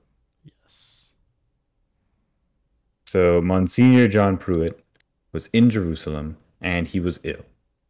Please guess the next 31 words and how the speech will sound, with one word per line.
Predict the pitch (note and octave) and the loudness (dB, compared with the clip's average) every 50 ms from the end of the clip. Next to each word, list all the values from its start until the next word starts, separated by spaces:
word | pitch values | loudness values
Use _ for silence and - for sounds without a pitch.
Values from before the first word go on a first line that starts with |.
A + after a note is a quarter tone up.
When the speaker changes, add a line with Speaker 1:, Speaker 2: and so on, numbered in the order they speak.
| _ _ _ _ _ - | _ _ _ _ _ -18
Speaker 1:
Mm-hmm. | B2 A2 A2 A2+ A#2 - _ _ _ _ | -18 -18 -18 -20 -20 -20 _ _ _ _
Speaker 2:
He | - G2+ G2+ G2 | -4 -2 0 0
was | F#2 F2+ F#2+ F2+ F2+ E2+ E2 | 0 0 0 0 -2 -4 -8
stumbling | - - - - A#2 A2 G#2+ G2+ A2 A2 G#2 | -10 -10 -4 0 2 2 4 4 4 4 4
around | G#2 G#2 G2+ G2 F#2+ F2+ | 4 2 2 2 0 -2
Jerusalem. | F#2 F2 F2+ F2 - - F2+ F2 F2 F2 F2 - _ _ _ _ _ | -2 -4 -4 -4 -6 -6 -6 -4 -4 -6 -8 -10 _ _ _ _ _
He's | - E2+ E2 - | -8 -8 -8 -6
sick. | - - G#2+ G2 F#2 - - - - _ _ _ _ _ _ _ _ | -4 0 2 2 2 0 -4 -20 -20 _ _ _ _ _ _ _ _
He's | - G2 F#2 E2+ E2+ | -6 -4 -4 -4 0
there | E2 G2 F#2 F#2 | 4 4 4 4
with | F#2 F2+ - | 4 2 -2
his | F#2+ E2+ E2 | -4 -6 -4
brothers. | D#2+ F#2 F2 E2+ E2 E2+ E2+ E2+ D#2+ | -2 0 0 0 0 -2 -6 -6 -8
And | - D#2 F2+ F2+ - - - | -8 -8 -8 -8 -8 -10 -6
throughout | - G#2+ G#2+ G#2 G2+ - | -2 0 2 2 0 0
this | G2+ - | -4 -6
story, | - - - - G#2+ G2+ F#2+ F2 E2+ E2 D#2+ E2 - _ - - _ _ - | -6 -8 -10 -6 -4 -2 0 0 0 -2 -4 -8 -12 _ -20 -20 _ _ -6
they | E2+ F#2+ F#2+ F2+ | 0 0 0 0
show | - - - - - A#2 A#2+ A#2+ A#2+ | 0 -4 -10 -4 0 2 4 4 4
this | G#2+ G2+ G2 - | 2 0 -2 0
really | G#2 G2 F2 D#2 | -2 0 0 -2
interesting | F2 D#2 E2+ - - F#2+ D#2+ - | -2 -6 -8 -10 -10 -10 -8 -6
art. | D2 E2+ F#2+ - - - _ _ _ _ _ _ _ _ _ - | -4 -4 -6 -6 -8 -14 _ _ _ _ _ _ _ _ _ -8
It | - F2+ | -4 -4
looks | G2 G2 - | -2 -2 0
like | A#2 G2 E2 | 0 0 0
it's | - - | -2 -4
made | F2+ F2+ E2 D#2+ | -4 -4 -4 -4
of | - - | -6 -8
clay | - - D#2+ D#2+ D#2+ E2 | -10 -8 -4 -4 -2 -2
almost. | F2 F2+ F#2 G2+ A2 B2 C#3 C3+ - - _ _ | -4 -4 -6 -6 -6 -8 -10 -12 -14 -18 _ _